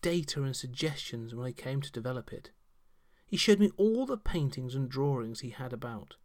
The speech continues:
including some pen and ink sketches that would, I verily believe, have got him kicked out of the club if many of the members had seen them.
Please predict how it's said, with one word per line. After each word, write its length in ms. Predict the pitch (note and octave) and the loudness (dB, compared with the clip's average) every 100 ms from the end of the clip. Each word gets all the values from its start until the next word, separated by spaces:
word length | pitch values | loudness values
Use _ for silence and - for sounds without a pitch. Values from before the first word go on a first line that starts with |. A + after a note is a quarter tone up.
| _ _ _ _ - - | _ _ _ _ -20 -4
including 420 | E3 D#3 F3+ F3 D#3 | 0 4 6 8 6
some 280 | E3+ E3 | 2 0
pen 340 | C#3+ - F#3 F#3 | 0 0 2 2
and 120 | F3+ | 2
ink 240 | E3 C#3 | 2 0
sketches 600 | - - - - - A2 | -4 -6 -6 -6 -8 -6
that 140 | - B2+ | -6 -2
would, 180 | C#3 C3+ - - - - - | -2 -2 -12 -20 -20 -12 -4
I 120 | C#3 | -2
verily 360 | A#2 D3 C3 | 2 0 0
believe, 580 | A#2+ B2 C#3+ F#3+ B2+ A#2+ - - - _ - - - | -2 2 4 4 2 -4 -12 -20 -20 _ -20 -20 -10
have 100 | C3+ | -4
got 220 | E3 C#3 | -4 -2
him 160 | D#3+ D3+ | -2 -4
kicked 340 | C#3+ F#3+ - D3 | -2 -4 -4 -2
out 240 | F3 - | -2 -2
of 60 | A#2+ | -6
the 60 | |
club 260 | - B2+ B2 | -8 -6 -6
if 140 | A#2+ | -4
many 240 | C3 D3 E3 | 0 2 2
of 80 | |
the 80 | B2 | 0
members 460 | A#2 C3 D3 A#2+ A2+ | -2 0 0 0 -4
had 120 | C3+ | -4
seen 320 | - C#3 C#3 | -2 0 0
them. 200 | - C3+ | -2 -12